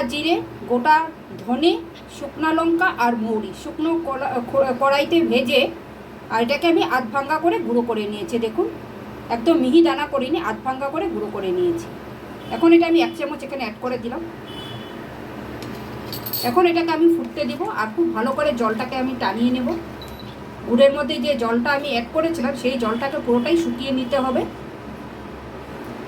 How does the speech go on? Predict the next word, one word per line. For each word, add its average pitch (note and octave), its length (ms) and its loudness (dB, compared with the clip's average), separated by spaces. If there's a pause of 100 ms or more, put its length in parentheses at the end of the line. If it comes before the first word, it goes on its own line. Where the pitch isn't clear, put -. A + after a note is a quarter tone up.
(3000)
গুড়টাকে E4 400 2